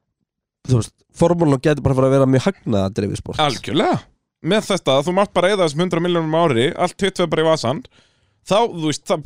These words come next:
Speaker 2: bara styttist í það og jafnvel er orðið þannig bara að
Speaker 1: Að einhver lið séu farin að skila hagnaði?
Speaker 2: Já, alveg hundrað prósent, heldur
Speaker 1: Pottet.
Speaker 2: Red Bull og Mercedes eru pottet að halinn.
Speaker 1: Já, og tala nú ekki um að þú myndir síðan líka horfa að það í, sko,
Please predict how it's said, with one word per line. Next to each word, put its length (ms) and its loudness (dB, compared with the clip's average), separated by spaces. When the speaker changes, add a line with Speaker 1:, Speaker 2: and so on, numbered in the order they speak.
Speaker 2:
bara 220 2
styttist 520 -4
í 40 -2
það 160 2
og 80 4
jafnvel 240 -2
er 140 4
orðið 260 -2
þannig 280 0
bara 280 2
að 180 -6
Speaker 1:
Að 160 4
einhver 200 2
lið 120 4
séu 120 2
farin 120 2
að 80 -2
skila 160 2
hagnaði? 320 -2
Speaker 2:
Já, 200 -4
alveg 320 -2
hundrað 240 -4
prósent, 280 -6
heldur 200 -6
Speaker 1:
Pottet. 200 0
Speaker 2:
Red 80 -4
Bull 120 -2
og 80 -2
Mercedes 400 -2
eru 160 -4
pottet 240 -4
að 80 -6
halinn. 360 -4
Speaker 1:
Já, 320 0
og 160 2
tala 160 2
nú 100 2
ekki 140 2
um 80 0
að 100 2
þú 60 2
myndir 160 -2
síðan 160 0
líka 240 -2
horfa 300 0
að 120 -2
það 120 -4
í, 140 -6
sko, 240 -8